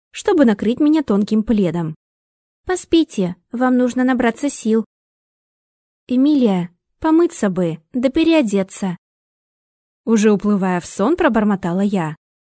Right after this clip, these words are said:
Разговоры «сытная еда» сделали своё дело.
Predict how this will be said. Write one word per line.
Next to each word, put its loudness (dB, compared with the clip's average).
Разговоры 0
«сытная -4
еда» -2
сделали -4
своё -4
дело. -8